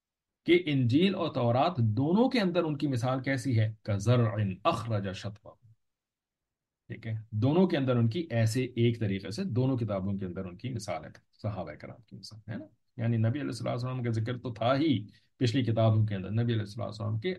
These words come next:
असहाब का भी जिक्र था पिछली किताबों के अंदर, और कुरान मजीद उसके ऊपर कायदा सर-, सराहतन जो है वो गवाही दे रहा है कि ऐसा था। बहरहाल, तो ये फिर मुख्तलिफ तफासीर के हिसाब से, अ,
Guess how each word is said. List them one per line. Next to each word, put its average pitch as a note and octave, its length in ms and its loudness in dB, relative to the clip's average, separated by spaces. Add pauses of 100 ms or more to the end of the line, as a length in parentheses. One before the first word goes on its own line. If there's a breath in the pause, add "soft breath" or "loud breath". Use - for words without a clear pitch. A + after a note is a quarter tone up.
असहाब A#2 560 0
का A#3 80 2
भी G#3 100 2
जिक्र C3 280 0
था G#2 100 -4
पिछली G2 280 -12
किताबों F2+ 360 -12
के F#2+ 120 -18
अंदर, G#2 220 -18 (720 soft breath)
और A2+ 120 0
कुरान A#2+ 260 6
मजीद G2+ 240 4
उसके F#2+ 200 -8
ऊपर - 240 -6 (800)
कायदा A2 500 -6
सर-, G#2+ 420 -4
सराहतन B2 720 -2
जो A2+ 120 -2
है G#2 100 0
वो G#2 300 -8
गवाही G2+ 320 0
दे G2 180 -2
रहा F#2 120 -8
है F2+ 60 -10 (400 soft breath)
कि G#2 80 -6 (340)
ऐसा F#2+ 300 -8
था। F#2 160 -10 (720 soft breath)
बहरहाल, C3+ 360 8
तो G#2+ 920 2
ये A2+ 180 2
फिर E3+ 140 -2
मुख्तलिफ D#3 460 -4
तफासीर A2 500 0
के A2 100 -2
हिसाब F#2+ 300 -6
से, - 140 -10
अ, F#3+ 80 -4